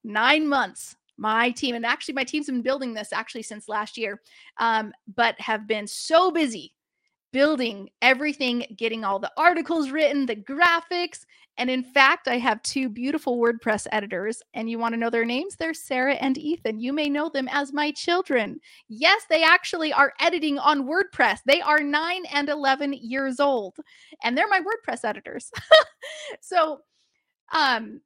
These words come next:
for the past nine months, we have just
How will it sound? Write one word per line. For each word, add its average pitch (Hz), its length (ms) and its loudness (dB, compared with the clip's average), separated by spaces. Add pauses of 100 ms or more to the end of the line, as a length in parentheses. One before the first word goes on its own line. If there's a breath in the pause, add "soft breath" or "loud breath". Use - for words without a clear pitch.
(140)
for 302 140 -8
the 254 80 -4
past 302 360 -2
nine 302 220 -2
months, 403 340 -8
we 294 260 -8
have 247 280 -4
just - 280 -12